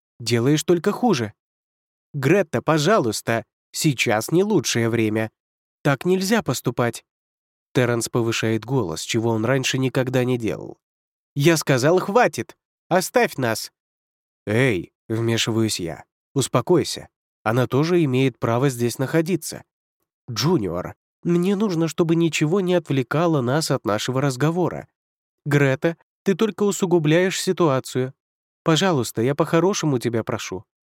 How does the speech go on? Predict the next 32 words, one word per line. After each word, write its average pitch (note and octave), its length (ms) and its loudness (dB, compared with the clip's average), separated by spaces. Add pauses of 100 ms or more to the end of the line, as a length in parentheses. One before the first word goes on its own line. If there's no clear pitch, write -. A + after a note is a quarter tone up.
(680)
"Ты F3+ 120 4
отлично D3+ 560 -2
справляешься, A#2 760 0
Джуниор. A2 560 -4 (360)
Просто G#3+ 320 2
отвечай F3+ 420 0
на F3 120 2
его D#3 220 2
вопросы D3 480 0
как B2+ 220 -2
можешь. F2+ 440 -8 (300)
Я E3+ 180 4
буду D#3+ 220 2
внизу". G#2+ 460 -2 (600)
Она G2+ 300 -2
уходит, A#2+ 460 -2
не A#2 100 0
сказав G#2+ 460 -4
ни G#2 80 -2
слова G2+ 340 -2
Терренсу. D2 560 -10 (760)
"У E3+ 100 4
нас E3+ 280 2
много F3+ 340 0
забот", — F#3+ 560 -2 (320)
говорит G#2+ 500 0
он. A#1+ 240 -12 (560)
"Да C#3+ 160 -2
ещё C#3 380 2
и F3 160 2
я F3 260 0
мешаюсь. G2+ 640 -4